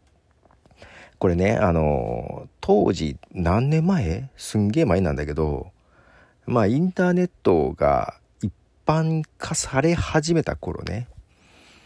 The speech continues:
こう、よ-、よくホームページ見るときブラウザーってあるでしょ？<laughs> ね、サファリとか、クロームとか、ね、エッ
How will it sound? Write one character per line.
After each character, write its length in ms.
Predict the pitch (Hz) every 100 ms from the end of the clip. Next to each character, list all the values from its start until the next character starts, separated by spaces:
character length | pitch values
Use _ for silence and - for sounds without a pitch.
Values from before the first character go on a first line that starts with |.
| - _ _
こ 280 | 147 135 131
う、 60 |
よ-、 160 | 165 -
よ 120 | - 208
く 220 | - 82
ホ 300 | - - 170
ー 40 |
ム 40 | 196
ペ 100 | 208
ー 40 |
ジ 60 | 120
見 40 |
る 40 | 95
と 80 | -
き 100 | 73
ブ 140 | 87
ラ 160 | 92 117
ウ 80 |
ザ 220 | 120 127 120
ー 20 |
っ 40 |
て 200 | - -
あ 60 | 117
る 60 |
で 100 | -
し 120 | - 71
ょ？ 180 | 113 - _ - - 165 - 135
<laughs> 600 | - - - 160 147 -
ね、 120 | 92
サ 180 | - 101
フ 100 | 87
ァ 80 | 76
リ 100 | 76
と 160 | 67
か、 240 | - 65 - _
ク 120 | -
ロ 220 | 80 73
ー 40 | 71
ム 140 | 69
と 140 | 73
か、 280 | 69 - 71 - - - - _
ね、 160 | 85 85
エ 60 |
ッ 80 | 85